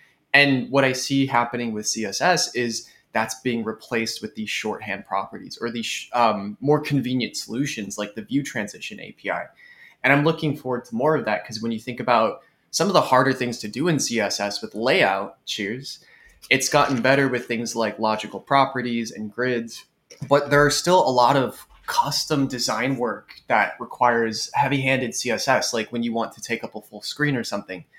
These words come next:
Things like that are becoming easier, and that's what's most exciting to me. Um, and one question I have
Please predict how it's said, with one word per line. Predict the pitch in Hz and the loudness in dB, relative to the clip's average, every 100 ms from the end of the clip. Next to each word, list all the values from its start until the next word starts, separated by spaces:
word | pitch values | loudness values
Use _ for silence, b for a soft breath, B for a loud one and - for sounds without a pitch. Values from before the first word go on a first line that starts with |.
| b b _ _ | b b _ _
Things | 160 170 156 | 2 2 4
like | 135 - | 4 4
that | 123 135 | 4 4
are | 131 | 2
becoming | 123 120 117 113 | 0 -4 -4 -4
easier, | 95 117 117 104 | -2 -4 -2 -2
and | 98 | 0
that's | 107 117 - | 0 0 -2
what's | 95 - | -8 -8
most | 90 - | -10 -10
exciting | 95 - 101 92 98 | -10 -4 -4 -4 -8
to | - | -14
me. | 95 92 - b b b b b - | -14 -14 -16 b b b b b -2
Um, | 104 104 98 98 - _ _ _ - | 0 0 -2 -10 -16 _ _ _ -2
and | 135 135 | 0 4
one | 180 | 4
question | 175 151 143 117 | 4 2 2 2
I | 113 | 2
have | 104 110 95 90 | 4 4 4 0